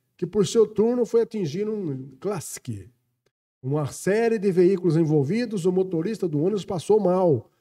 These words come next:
permanecendo em estado de choque, e a motorista do Fiat Punto teve que, após atendimento no local, ser levada para a Santa Casa de Misericórdia, constatando fratura no braço, além de outros pequenos ferimentos. A ocorrência foi elaborada pela Polícia Militar Rodoviária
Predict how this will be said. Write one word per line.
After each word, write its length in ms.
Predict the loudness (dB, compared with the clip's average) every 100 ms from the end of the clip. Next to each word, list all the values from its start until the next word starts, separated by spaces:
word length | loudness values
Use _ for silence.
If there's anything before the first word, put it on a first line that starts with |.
| _
permanecendo 600 | -6 -4 0 -2 -2 -2 0
em 80 |
estado 400 | -2 -2 -6 -6
de 100 | -6
choque, 560 | -8 -4 -4 -4 -6 -10 -12 _
e 80 | -2
a 60 | 2
motorista 500 | 2 2 2 2 0
do 140 | -2
Fiat 400 | -2 0 0 0
Punto 580 | -6 -4 -4 -6 -8 -10 -12 _ _
teve 380 | 2 4 4 0
que, 220 | -2 -2
após 340 | 0 -2 -2 -2
atendimento 560 | -2 0 2 2 2
no 140 | 2 2
local, 500 | 2 -2 -4 -2 -4
ser 160 | -2
levada 460 | 0 0 0 -4 -4
para 160 | -4
a 20 | -4
Santa 380 | -4 -4 -6
Casa 320 | -6 -4 -2 -2
de 80 |
Misericórdia, 760 | 0 0 0 2 2 4 2 0 -6 _ _ _
constatando 560 | -4 -2 -4 -2 -2
fratura 480 | -2 -4 -4 -2 0
no 140 | 0 0
braço, 420 | 0 -2 -4 -2
além 180 | -2 0
de 120 | 2
outros 480 | 2 2 -4 -6 0
pequenos 640 | 2 2 2 2 2 2
ferimentos. 880 | 4 4 4 2 0 -4 -6 -14 -20 _ _ _
A 80 | 0
ocorrência 640 | 2 4 2 4 2 0 -2
foi 140 | 0
elaborada 420 | 2 2 0 0
pela 200 | 0 0
Polícia 280 | 0 -2 -2
Militar 460 | -4 -4 -2 -2 -2
Rodoviária 800 | 0 0 2 2 4 4 2